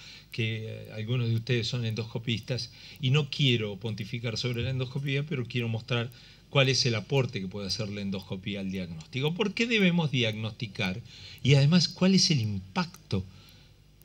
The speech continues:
que tiene sobre los pacientes el diagnosticar enfermedad celíaca? Y obviamente el tratarla.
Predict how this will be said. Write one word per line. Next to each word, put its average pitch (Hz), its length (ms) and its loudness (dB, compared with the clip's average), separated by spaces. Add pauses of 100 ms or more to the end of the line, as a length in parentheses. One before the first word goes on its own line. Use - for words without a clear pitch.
(140)
que 127 100 4
tiene 123 480 6
sobre 117 340 2
los 117 140 0
pacientes 147 800 2 (160)
el 127 160 4
diagnosticar 117 680 0
enfermedad 98 640 -8
celíaca? 82 520 -10 (840)
Y 131 280 4
obviamente 110 720 0
el 92 100 -4
tratarla. - 480 -12